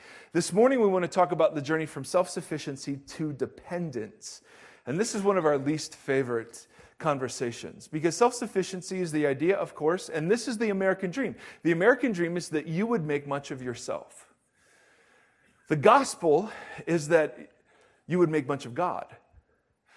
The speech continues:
The American dream is that your resources and your talents and your strength can take you as far as you wanna go. The gospel is, in abandoning all that you can do on your own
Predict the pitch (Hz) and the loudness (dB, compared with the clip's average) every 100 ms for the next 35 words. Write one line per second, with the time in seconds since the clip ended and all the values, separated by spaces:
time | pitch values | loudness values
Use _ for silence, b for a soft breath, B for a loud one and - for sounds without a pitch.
0 | b 139 175 220 214 190 156 165 285 240 | b 0 6 8 6 2 0 4 4 4
1 | 175 196 262 B B - 175 160 185 - | 2 -2 -4 B B 2 4 6 4 2
2 | - b 143 208 277 220 196 180 180 180 | -12 b 6 8 10 8 0 0 2 2
3 | 175 190 143 139 160 262 - 180 156 156 | 2 -2 -2 0 4 4 2 0 0 0
4 | 160 139 131 156 240 - - 156 143 147 | -2 -6 0 6 6 4 -4 -4 -4 -6
5 | - 139 - 185 185 151 - 160 156 135 | -10 -8 -4 -4 -2 -4 0 2 2 0
6 | 143 135 127 220 165 123 175 - _ _ | -4 -4 2 6 6 4 -4 -12 _ _
7 | _ _ _ - _ b b b - 143 | _ _ _ -20 _ b b b -6 0
8 | 190 294 285 - 165 143 143 143 - 180 | 4 4 2 0 2 6 4 2 -2 -2
9 | 151 165 214 285 220 147 120 117 151 165 | 0 2 4 2 2 -2 -4 4 4 4
10 | 160 156 156 135 139 127 120 113 110 123 | 0 -8 -6 -4 -2 -2 -2 -4 -4 -4
11 | 110 107 117 | -4 -4 -8